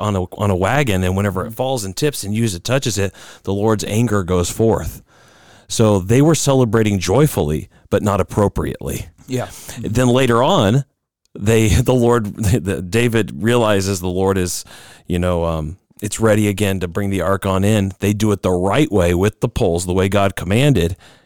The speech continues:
Speaker 1: and they still do it with joy. But there's a, there's a, there's a reverence, and it makes me think of Psalm forty-seven when it says,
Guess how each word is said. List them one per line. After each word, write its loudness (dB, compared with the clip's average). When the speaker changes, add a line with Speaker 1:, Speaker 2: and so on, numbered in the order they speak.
Speaker 1:
and 4
they 4
still 2
do 4
it 2
with 2
joy. 0
But -2
there's 2
a, 2
there's 2
a, 4
there's 2
a 4
reverence, 2
and 2
it -8
makes 2
me 4
think 0
of -2
Psalm 0
forty-seven 2
when 0
it -6
says, -2